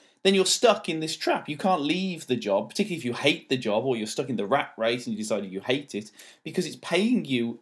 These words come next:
everything that you need. And, and you get into this trap of, "I'm, I'm living month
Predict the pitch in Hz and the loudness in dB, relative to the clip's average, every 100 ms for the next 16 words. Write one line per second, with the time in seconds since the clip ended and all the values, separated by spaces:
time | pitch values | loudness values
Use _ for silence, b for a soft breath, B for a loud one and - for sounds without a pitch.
0 | - 160 170 170 151 - 143 147 160 226 | -2 0 -2 -6 -6 -6 -6 -4 0 0
1 | 233 95 - b b b b _ 190 202 | -2 -6 -12 b b b b _ 0 2
2 | 196 202 208 202 185 180 - 196 143 131 | 2 4 4 2 -2 -4 -2 -4 -2 -2
3 | 135 131 139 151 156 143 120 123 131 135 | 0 0 -2 0 -2 -2 -4 -4 0 2
4 | 135 131 - - | 0 -4 -14 -20